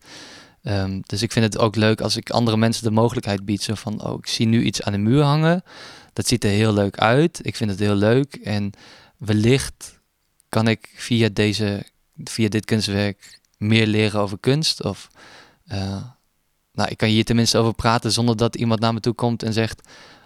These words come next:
"Oh, je bent dit hele werk, eh, nu aan het, eh, kapot praten," of zo. Dus ik vind het wel belangrijk dat het er toegankelijk uitziet. Maar het is wel meer dan alleen maar heel toegankelijk. Dat vind ik.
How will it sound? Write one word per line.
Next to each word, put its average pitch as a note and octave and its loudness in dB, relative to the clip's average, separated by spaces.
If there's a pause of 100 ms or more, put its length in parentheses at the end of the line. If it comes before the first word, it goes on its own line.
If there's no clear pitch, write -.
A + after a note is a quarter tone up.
(160)
"Oh, F#2 -4
je A#2+ 2
bent A2+ 0
dit A2+ 0
hele A#2 2
werk, A#2 0
eh, G#2+ -2
nu G#2 -4
aan G#2 -4
het, G2+ -8
eh, G#2+ -10 (1080)
kapot - -6
praten," G2+ -6
of A2 -10
zo. A2 -6 (640)
Dus A2+ 2
ik - -6
vind B2+ 0
het G#2+ 0
wel A#2 2
belangrijk A#2 0
dat A2+ -4
het A2 -4
er G#2+ -12
toegankelijk A2 -4
uitziet. - -6 (520)
Maar G#2 -2
het G#2+ -10
is G2+ -2
wel G#2+ 2
meer G#2+ 0
dan G#2 -2
alleen G2+ -4
maar G2+ -8
heel G#2 -6
toegankelijk. G#2 -10 (360)
Dat - -14 (280)
vind G2 -8
ik. - -16